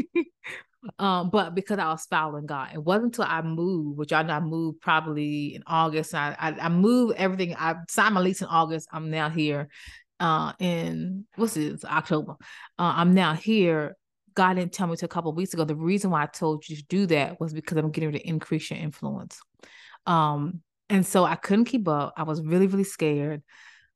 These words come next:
Uh, but I did it. I took the leap. Um, and when I took the leap, it was still scary 'cause that thought in the back of your mind says, "Oh my God, what if this fails?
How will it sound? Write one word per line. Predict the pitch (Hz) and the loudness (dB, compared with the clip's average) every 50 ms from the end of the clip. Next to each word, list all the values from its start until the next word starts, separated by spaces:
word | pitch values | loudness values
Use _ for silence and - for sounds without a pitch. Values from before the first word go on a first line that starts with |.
| _ _ | _ _
Uh, | 170 170 160 156 151 151 151 160 175 - - - - | 0 2 2 2 2 0 -4 -6 -8 -10 -14 -14 -2
but | 185 196 180 | 2 4 4
I | 170 165 | 4 4
did | - 175 165 147 | 4 4 2 2
it. | - - - _ _ | 0 -6 -10 _ _
I | - | -8
took | 160 - - 180 - | -6 -4 -6 -6 -2
the | - | -2
leap. | 165 156 156 160 - - - - - - - - - - - | -2 0 -2 -2 -6 -10 -16 -20 -20 -20 -20 -20 -20 -12 -6
Um, | - 165 156 156 151 151 160 165 - - _ | -4 -4 -2 -2 -4 -4 -6 -6 -8 -8 _
and | 170 165 165 160 156 | -2 -2 -2 -2 -2
when | 160 165 151 | -4 -4 -4
I | 151 | -4
took | 147 - - 226 240 233 | -4 -2 0 0 0 2
the | - 220 | 2 0
leap, | 180 160 156 160 156 | 2 2 0 0 0
it | - 170 | -4 -4
was | 156 160 147 | -4 -4 -6
still | - - 190 180 | -4 -4 -4 -4
scary | - - - 185 180 175 170 165 | -4 -4 -4 -2 0 2 2 0
'cause | 170 175 160 151 | 0 -2 0 2
that | 165 147 - - | 0 0 0 0
thought | - 170 170 | 2 2 2
in | 160 | 2
the | 165 | 0
back | 160 156 156 156 156 - | -2 -2 -2 -2 -2 -4
of | 185 | -4
your | 185 185 | -2 0
mind | 175 151 147 143 143 143 | 0 -2 -2 -4 -6 -6
says, | - 151 | -8 -6
"Oh | 160 156 | -6 -6
my | 151 147 156 | -6 -6 -6
God, | 151 156 147 147 160 | -6 -4 -4 -4 -2
what | 170 156 151 | -4 -4 -4
if | |
this | - 147 147 | -6 -8 -8
fails? | - _ 185 196 196 196 196 190 185 185 185 185 - | -4 _ 0 2 2 4 4 4 4 4 2 0 -4